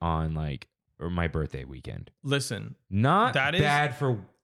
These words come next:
Speaker 2: not bad for Disneyland Resort.
Speaker 1: Yeah.
Speaker 2: Because you're, you're also looking at Disneyland Hotel, which has ugly rooms, and Grand California, which has ugly rooms. And then back when Par-, Paradise Pier was Paradise Pier, <coughs>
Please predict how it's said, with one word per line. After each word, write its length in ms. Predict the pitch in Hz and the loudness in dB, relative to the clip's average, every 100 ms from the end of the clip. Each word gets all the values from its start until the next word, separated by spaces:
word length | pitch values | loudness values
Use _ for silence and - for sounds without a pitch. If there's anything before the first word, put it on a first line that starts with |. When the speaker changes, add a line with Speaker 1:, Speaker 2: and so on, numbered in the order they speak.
| 160 | -20
Speaker 2:
not 440 | 143 143 147 139 | -14 -2 0 4
bad 160 | 151 139 | 2 2
for 100 | 143 | 2
Disneyland 560 | 135 131 135 131 123 | 2 2 2 2 2
Resort. 360 | 120 117 98 101 | 0 -2 -4 -6
Speaker 1:
Yeah. 200 | 95 73 - - - | -4 -4 -6 -18 -4
Speaker 2:
Because 420 | 151 147 135 113 - 151 143 _ _ - | 2 4 2 -2 -10 -20 -20 _ _ -6
you're, 460 | 127 143 147 147 147 | 0 2 2 0 -4
you're 360 | 139 143 139 | 0 2 2
also 380 | 143 135 131 143 | 2 2 2 2
looking 320 | 131 131 139 | 0 0 0
at 120 | 123 117 | 0 0
Disneyland 340 | 120 127 120 | 0 0 0
Hotel, 360 | 117 131 123 120 | -2 0 0 0
which 140 | 113 | -2
has 260 | 117 107 - _ _ _ _ _ - | -4 -4 -8 _ _ _ _ _ -4
ugly 360 | 190 160 139 | -2 0 0
rooms, 460 | 117 104 98 104 - _ _ _ _ _ - | 0 -2 -6 -12 -16 _ _ _ _ _ -4
and 140 | 127 | 0
Grand 180 | 135 131 | 2 2
California, 360 | 139 127 127 | 0 0 0
which 120 | 120 120 | 0 -2
has 140 | 117 - 170 | -8 -6 -2
ugly 340 | 180 160 139 | 0 2 2
rooms. 320 | 117 107 101 - | 0 -2 -4 -2
And 120 | 127 | 0
then 160 | 113 104 | -2 -2
back 220 | 131 127 | 0 0
when 180 | 135 117 | 0 -4
Par-, 280 | 107 131 131 127 | -4 -2 -2 -2
Paradise 320 | 139 131 120 | 0 0 0
Pier 320 | - 139 131 120 | -2 -2 0 -2
was 260 | 117 120 | -2 -2
Paradise 320 | - 127 120 | 0 0 0
Pier, 180 | - 135 | 0 0
<coughs> 480 | - - - - - | 0 -2 -4 -6 -8